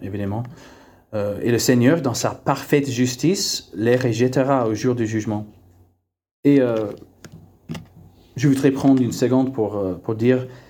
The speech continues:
que si vous vous retrouvez, euh, à suivre les voies du monde plutôt que la voie que Dieu a, a révélée dans sa parole, vous êtes sur le mauvais chemin. Verset six,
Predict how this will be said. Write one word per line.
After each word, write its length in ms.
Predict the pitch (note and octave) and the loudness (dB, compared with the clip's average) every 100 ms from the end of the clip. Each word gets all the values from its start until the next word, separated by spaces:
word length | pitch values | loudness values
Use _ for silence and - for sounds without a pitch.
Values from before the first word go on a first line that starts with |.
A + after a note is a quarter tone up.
| _ _ _ _ _ | _ _ _ _ _
que 80 | - | -6
si 180 | - C#3 | -2 2
vous 140 | B2+ | 4
vous 440 | B2 A#2+ A#2 A#2 B2+ | 4 2 0 -2 -6
retrouvez, 760 | - D3+ - D3 B2+ C3 D#3+ - - _ _ _ - | -8 -8 0 2 4 4 0 -4 -14 _ _ _ -8
euh, 340 | G#2+ G#2 F#2+ - | -6 -6 -8 -10
à 80 | - | -6
suivre 400 | - C3+ C3+ C3+ - - | 4 4 4 0 -8 -6
les 120 | A2+ | -6
voies 280 | A2+ B2 C3 | 0 0 0
du 120 | A2+ | -2
monde 400 | A2 C#3+ D3+ - | -2 -2 -2 -6
plutôt 300 | - B2 A#2 | -10 -6 -4
que 320 | - A#2+ A2 - _ _ _ _ _ _ _ | -4 -6 -6 -14 _ _ _ _ _ _ _
la 160 | G#2+ G#2 | -6 -2
voie 260 | A2+ B2+ | 0 0
que 140 | B2+ G#2+ | 0 -6
Dieu 320 | F#2+ A2 B2 | -2 0 0
a, 60 | G#2+ | 0
a 220 | G2+ F#2+ | -6 -6
révélée 440 | A#2+ A#2+ A2+ B2 | -4 -2 0 0
dans 160 | B2 G2+ | 0 -4
sa 180 | - G#2 | -6 -6
parole, 400 | G#2+ G#2 C#3 C3+ - - - | -4 -2 0 -2 -8 -20 -12
vous 180 | A#2+ A#2 | -4 -2
êtes 140 | A#2+ A#2+ | -2 -4
sur 500 | - - C#3 C3+ - - - - - - - - | -6 0 0 0 -6 -20 -20 -20 -20 -20 -20 -14
le 100 | A2 | -6
mauvais 300 | A2 B2+ C3 | 2 4 4
chemin. 400 | B2 A#2 G2 F#2+ - - _ _ _ _ _ _ _ _ _ _ _ _ - | 2 -2 -6 -8 -14 -20 _ _ _ _ _ _ _ _ _ _ _ _ -6
Verset 240 | A#2+ B2+ | -4 -2
six, 520 | - F#3 - - - | 0 0 0 -6 -10